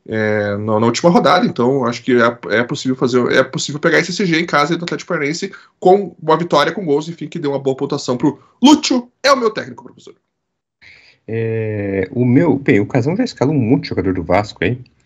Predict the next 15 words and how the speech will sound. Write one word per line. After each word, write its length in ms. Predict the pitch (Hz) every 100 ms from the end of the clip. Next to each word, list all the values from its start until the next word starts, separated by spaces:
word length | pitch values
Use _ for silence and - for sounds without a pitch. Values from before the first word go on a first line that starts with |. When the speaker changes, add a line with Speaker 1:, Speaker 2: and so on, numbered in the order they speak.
| - - - - -
Speaker 2:
então 400 | 113 - 110 127
eu 60 |
vou 220 | 117 113
ficar 380 | 120 - - 104
com 260 | - 110 117
o 60 |
Felipe, 600 | 113 160 139 113 - 92 - -
né, 180 | 92 90
técnico 580 | 90 87 92 92 90
do 100 | 80 - _ -
do, 260 | 80 90 - -
do 160 | 82
Vasco 440 | 85 82 80 - -
aí, 240 | 95 113
afinal, 680 | 92 - 90 87 92 98 92